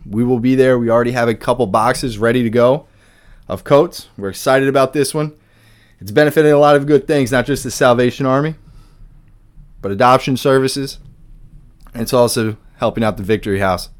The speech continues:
You support and you have an extra coat laying around,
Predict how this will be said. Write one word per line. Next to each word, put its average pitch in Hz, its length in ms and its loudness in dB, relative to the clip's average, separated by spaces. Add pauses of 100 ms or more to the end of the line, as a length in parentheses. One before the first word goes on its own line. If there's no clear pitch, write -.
(2500)
You 127 80 -6
support 151 680 -2
and 120 160 -2
you 107 60 -2
have 120 220 0
an 120 80 0
extra 113 240 -2
coat 120 280 0
laying 117 220 0
around, 117 400 -4